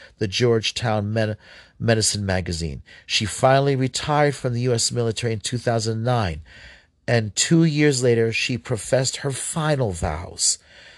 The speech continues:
The president's praise for Sister Deidre's service. Sister Deidre talked with Register, with Register about the experience of attending the salute to America at the Lincoln Memorial. "I don't know how I was selected," she admitted.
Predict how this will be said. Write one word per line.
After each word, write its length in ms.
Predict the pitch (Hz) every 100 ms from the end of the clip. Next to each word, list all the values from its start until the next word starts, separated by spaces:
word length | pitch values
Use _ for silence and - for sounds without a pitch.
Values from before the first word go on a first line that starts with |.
| - - _
The 100 | -
president's 580 | - - 139 143 147 131
praise 600 | - - 147 131 120 117
for 180 | - 113
Sister 420 | - 131 120 -
Deidre's 420 | 107 120 110 113
service. 540 | - - 110 78 78 - -
Sister 420 | - - 151 - 147
Deidre 460 | - 139 117 101
talked 540 | - - 120 92 - - _ _ -
with 260 | 117 101
Register, 760 | 120 120 113 - - 98 78 -
with 160 | 117 113
Register 340 | 123 110 -
about 360 | 92 87 104 104
the 100 | 110
experience 540 | 101 - 123 113 107
of 100 | 95
attending 720 | 104 - 127 131 123 123 123 - _ _ _
the 100 | 117
salute 540 | 113 - 120 110 101 - _ - - -
to 140 | -
America 580 | 107 104 90 76 - 76 - - -
at 200 | 95 107
the 100 | -
Lincoln 360 | 110 110 101 104
Memorial. 600 | 101 95 87 80 71 78 _ _ _ -
"I 140 | 117
don't 240 | 127 139 135
know 120 | 123
how 380 | 104 - 123 120
I 120 | 110
was 180 | 98 95
selected," 540 | - 113 147 165 98
she 160 | - 98
admitted. 320 | 76 78